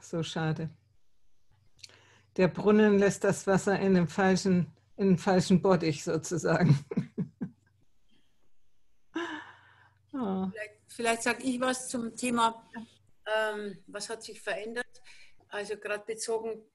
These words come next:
Speaker 2: auf, auf, mm, die Gruppe, in der ich ja bin, habe ich ja schon öfter erzählt, diese Tanzgruppe, ähm,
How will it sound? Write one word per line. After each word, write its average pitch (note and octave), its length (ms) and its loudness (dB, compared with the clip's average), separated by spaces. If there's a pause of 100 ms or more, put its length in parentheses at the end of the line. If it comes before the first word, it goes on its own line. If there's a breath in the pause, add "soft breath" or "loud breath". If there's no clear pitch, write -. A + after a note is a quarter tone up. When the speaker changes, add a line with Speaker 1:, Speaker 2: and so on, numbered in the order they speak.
Speaker 2:
auf, G3+ 480 -12
auf, G3 420 -14 (120)
mm, F#3+ 560 -16 (580 soft breath)
die G3+ 80 -14
Gruppe, C4 340 -4
in C4 160 -2
der B3+ 180 0
ich A#3+ 100 -6
ja B3 100 -2
bin, B3+ 500 -2
habe A3 160 -6
ich G#3 80 -12
ja G#3+ 100 -6
schon G#3 140 -8
öfter G3+ 240 -10
erzählt, G#3+ 400 -8
diese F#3+ 220 -10
Tanzgruppe, B3+ 800 -8 (800 loud breath)
ähm, G#3+ 560 -6